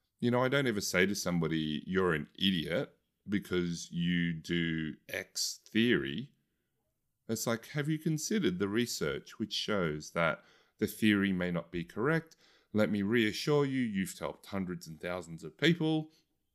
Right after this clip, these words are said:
but maybe it's just for a different reason." And that can be very, very offensive to some,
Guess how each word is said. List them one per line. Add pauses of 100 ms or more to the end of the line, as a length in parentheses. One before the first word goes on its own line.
(540)
but
maybe
it's
just
for
a
different
reason." (640)
And
that
can
be
very,
very
offensive
to
some,